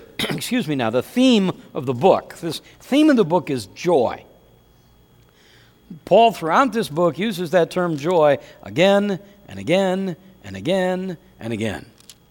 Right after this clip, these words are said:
And he's telling them to live in joy. He's already said to them, "Rejoice in the Lord." But now he says it again. "Rejoice." How? "In the Lord."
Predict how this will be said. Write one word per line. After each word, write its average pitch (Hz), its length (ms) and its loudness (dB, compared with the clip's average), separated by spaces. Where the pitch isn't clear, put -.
And 160 100 -4
he's 160 100 -2
telling 220 300 4
them 214 200 0
to 175 80 -2
live 175 240 2
in 147 120 -2
joy. 135 220 2
He's 139 100 -2
already 196 320 2
said 196 220 0
to 165 80 -4
them, 139 200 -2
"Rejoice 143 460 -4
in 147 120 -4
the 139 80 0
Lord." 156 240 6
But 175 100 0
now 240 180 2
he 320 80 0
says 196 260 -2
it 175 60 -2
again. 170 320 0
"Rejoice." 196 800 2
How? 180 500 0
"In 247 120 2
the 233 100 2
Lord." 220 520 4